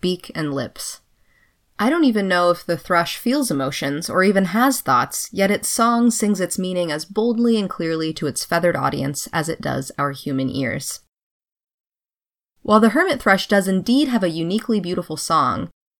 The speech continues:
the fact that it can sing such complex tunes is a gift songbirds share and comes down to two unique aspects of their physiology. First are their unique lungs adapted for flight.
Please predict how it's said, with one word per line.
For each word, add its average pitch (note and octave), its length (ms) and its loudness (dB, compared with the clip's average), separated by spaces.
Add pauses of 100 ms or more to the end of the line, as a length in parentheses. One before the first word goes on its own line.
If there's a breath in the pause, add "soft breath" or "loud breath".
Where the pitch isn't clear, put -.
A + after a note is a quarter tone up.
the G#3 100 0
fact A#3 400 -2
that G#3 140 4
it - 100 2
can E3+ 180 -2
sing F#3 380 2
such - 260 -4
complex F#3 580 -4
tunes D3 440 -2
is D#3 140 -4
a E3 80 0
gift A3 320 -2
songbirds F3+ 680 -2
share A#2+ 400 -2 (260)
and E3+ 200 -2
comes G#3+ 260 6
down E3+ 240 2
to D3+ 140 -6
two - 260 0
unique B3 400 4
aspects - 540 -2
of C#3+ 140 -4
their D3 100 -2
physiology. C#3 880 -4 (880)
First D4 320 2
are F#3+ 120 4
their F3 120 4
unique E3+ 440 2
lungs D#3 480 0
adapted D3 440 0
for D#3 160 -6
flight. - 520 -4